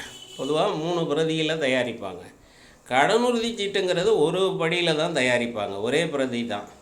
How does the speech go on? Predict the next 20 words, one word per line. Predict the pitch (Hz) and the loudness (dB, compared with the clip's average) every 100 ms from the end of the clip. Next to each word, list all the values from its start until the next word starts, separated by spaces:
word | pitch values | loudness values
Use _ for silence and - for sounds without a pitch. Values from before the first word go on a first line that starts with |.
| - - - - - | -20 -20 -20 -16 0
நிபந்தனைக்கு | 156 208 226 220 214 214 | 4 6 6 8 10 10
உட்படுதல். | 208 185 165 180 165 160 147 | 8 2 2 0 2 2 2
மாற்று | 127 151 202 214 226 220 | 4 4 4 2 -4 -4
சீட்டை | 196 190 196 202 | -6 -4 -2 0
நிபந்தனைக்கு | 180 165 185 190 196 190 180 | 0 0 0 0 0 -2 -6
உட்படுத்தி | 160 175 165 165 175 | -4 -4 -4 -4 -2
எழுதலாம். | 156 147 135 127 127 123 104 - - - 131 | 0 2 2 2 4 4 2 -4 -16 -20 -8
மாற்று | 127 165 175 | -4 -2 -4
சீட்டை | 165 151 165 | -8 -8 -6
நிபந்தனைக்கு | 151 147 165 175 175 165 | -4 -4 -4 -4 -6 -6
உட்படுத்தி | 165 165 156 156 - - 190 | -8 -8 -8 -8 -10 -10 -2
எழுதலாம். | 151 135 127 113 110 92 - _ - - | 0 2 2 0 -2 -6 -16 _ -20 -8
ஆனா | 120 156 | -2 0
கடனுறுதி | 156 131 156 190 208 196 185 | 0 0 0 0 0 -2 -6
சீட்டை | 165 151 143 180 | -8 -8 -2 0
அப்படி | 180 143 143 | 0 0 -2
எழுத | 131 151 151 | 0 2 0
முடியாது. | 127 117 123 110 90 101 95 87 - - - - - - - - _ | -2 0 0 0 -4 -8 -10 -14 -20 -20 -20 -20 -20 -20 -20 -20 _
அவமதிப்பு | - 127 160 220 226 220 220 214 220 208 | -6 0 6 6 8 6 6 4 6 8
அறிவிப்பு. | 156 165 156 - 110 95 | 6 4 0 -4 -10 -10